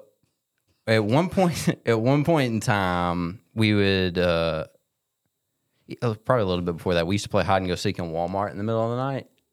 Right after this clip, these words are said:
and, like, twelve o'clock, one o'clock in the morning, we'd just go to Walmart and play hide and go seek.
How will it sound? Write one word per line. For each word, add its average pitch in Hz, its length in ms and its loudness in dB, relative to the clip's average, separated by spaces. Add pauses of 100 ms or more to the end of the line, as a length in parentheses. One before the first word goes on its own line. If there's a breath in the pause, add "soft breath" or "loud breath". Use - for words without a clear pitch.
(240)
and, 98 160 -6
like, 80 400 -4 (220)
twelve 104 300 2
o'clock, 95 320 -2
one 92 120 -4
o'clock 92 220 0
in 76 60 -6
the 92 60 -4
morning, 101 460 -2
we'd 92 160 -6
just 87 140 -4
go 95 60 -2
to 85 80 -2
Walmart 82 240 -4
and 76 80 -8
play 80 140 -6
hide 85 120 -2
and 80 80 -6
go 80 80 -4
seek. 95 260 -2